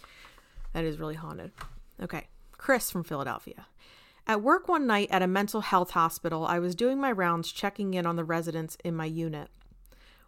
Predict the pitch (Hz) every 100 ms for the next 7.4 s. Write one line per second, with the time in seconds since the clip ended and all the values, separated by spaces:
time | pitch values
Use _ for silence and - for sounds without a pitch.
0 | _ 214 226 220 311 320 254 226 208 196
1 | 196 170 156 151 170 _ - _ _ _
2 | - - 196 226 277 349 359 262 240 -
3 | 220 214 190 170 170 160 165 165 165 160
4 | 160 165 160 151 143 160 - _ _ -
5 | _ _ 240 - 294 277 233 - 190 190
6 | 185 185 165 156 - - 220 269 262 220
7 | 190 185 - -